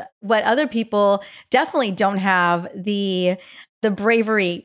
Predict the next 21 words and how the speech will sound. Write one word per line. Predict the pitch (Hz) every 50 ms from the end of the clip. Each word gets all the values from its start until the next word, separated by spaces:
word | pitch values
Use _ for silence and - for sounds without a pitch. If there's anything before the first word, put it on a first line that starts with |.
| - -
to | - 220
jump | 196 - 208 196 196 -
into, | 202 190 196 185 - - 202 180
right? | 175 180 180 -
Angel | 196 190 190 208 202 202
investing | 190 190 175 185 175 180 - - 202 185 180 180 180 180 180
and | 180 175 175 175 175 160 -
coaching | - 208 202 - 214 202
entrepreneurs, | 180 165 175 - - 180 - 190 190 185 185 185 180 175 175 175 175 180 175 170 190
moving | 196 202 208 196 208 202 202 202
into | 208 - 214 190 208 196 180 - - 214
the | 196
Bay | 185 196 190 -
Area, | 165 180 185 185 185
into | 180 175 170
Silicon | - 196 190 190 190 185 185 185
Valley, | 185 175 170 175 170 180 180 175 170
and, | 165 170 165 - - - 220 -
like, | 220 214 214 -
into | 226 233 240 226 247
the, | 202 202 196 190 185